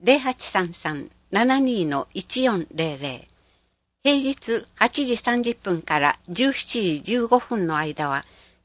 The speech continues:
各担当直通の電話番号をご利用ください。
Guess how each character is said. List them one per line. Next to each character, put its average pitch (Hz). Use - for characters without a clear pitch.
各 -
担 226
当 196
直 208
通 -
の 247
電 226
話 226
番 214
号 151
を 98
ご 175
利 190
用 175
く -
だ 147
さ 143
い。 135